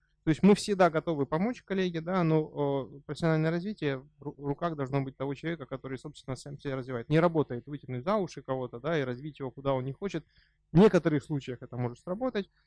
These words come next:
но это уже вопрос, как бы, не профессионального развития, а проф-, вопрос мотивации, да. Мы эту задачу, как бы, не решали, мы не решали задачу создать мотивацию для человека.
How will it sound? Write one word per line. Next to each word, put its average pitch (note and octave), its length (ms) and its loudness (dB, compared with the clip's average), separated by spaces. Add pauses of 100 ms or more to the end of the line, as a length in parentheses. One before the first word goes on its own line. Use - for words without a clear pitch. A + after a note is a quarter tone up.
но E3+ 80 8
это G3+ 140 8
уже F3 160 6
вопрос, E3+ 380 2
как D#3 140 -4
бы, D3+ 60 2
не D#3 80 6
профессионального D#3 380 2
развития, E3 220 -2
а C#3 40 -2
проф-, C#3 140 -6 (100)
вопрос C#3+ 680 -4
мотивации, B2+ 600 -2
да. D#3 200 -6 (340)
Мы E3 140 10
эту E3+ 160 6
задачу, D#3 360 -2
как - 120 -18 (100)
бы, D#3 60 0
не E3 80 2
решали, F#3 300 0
мы D#3 100 4
не D#3+ 100 4
решали D#3 380 -2
задачу C#3+ 420 -2 (360)
создать D#3 500 2
мотивацию C#3 580 2
для A#2 100 -14
человека. A#2 440 -8